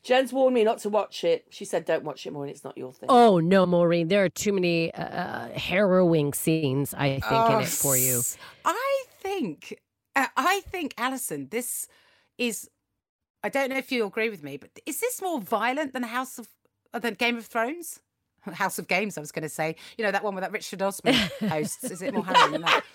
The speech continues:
Speaker 3: Um, is it? <laughs> Having been on the show, I'll tell you, it is, it's, it's pretty, it's a tricky show to be on. It's quite gory, isn't it?
Speaker 2: Yeah, but what I like is they're really showing how gory and how hard it was, I think,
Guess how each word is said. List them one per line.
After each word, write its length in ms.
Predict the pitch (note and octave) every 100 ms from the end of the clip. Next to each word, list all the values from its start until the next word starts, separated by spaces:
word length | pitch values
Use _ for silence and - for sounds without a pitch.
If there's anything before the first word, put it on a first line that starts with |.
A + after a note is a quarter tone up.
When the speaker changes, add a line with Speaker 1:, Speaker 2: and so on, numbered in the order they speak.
| - -
Speaker 3:
Um, 1000 | G#3 G3+ F4+ A#3 - - - E4 - D4
is 100 | -
it? 760 | G4 - C4 - - - - -
<laughs> 80 | - _ _ _ _ _ _ _ - - - -
Having 220 | B3+ C#4+
been 160 | C4 C4+
on 160 | D4+
the 80 | C4
show, 160 | - A3+
I'll 240 | F3+ E3+
tell 180 | - A#3
you, 120 | F3+
it 100 | F3+
is, 240 | G#3 G#3+ -
it's, 380 | G#3+ - - A3
it's 220 | G3+ -
pretty, 240 | - A3
it's 240 | F#3+ G3 -
a 40 |
tricky 280 | - A3 F3
show 180 | G3+ E3
to 140 | E3
be 120 | F3
on. 120 | D3 - - - _ _ _
It's 160 | F#4 -
quite 300 | - A4 -
gory, 340 | G#4+ A#4 F3
isn't 220 | G3 -
it? 160 | E3 C#3+ _ _ _
Speaker 2:
Yeah, 240 | - A#3+ - _
but 140 | - A#3+
what 200 | B3+ C4
I 120 | A#3
like 280 | A#3 C#4 C#4
is 140 | B3+
they're 180 | A3 A3+
really 480 | A3+ B3+ F#4 A4+ G#4
showing 720 | - - B3+ A3 G#3+ E3+ E3
how 300 | E3+ G3 F#3
gory 420 | F#3+ F#3 G3 G3
and 80 | F3
how 220 | - F3
hard 300 | - F3+ F#3+
it 100 | F#3
was, 220 | D#3+ D#3+
I 80 | D3+
think, 280 | - E3+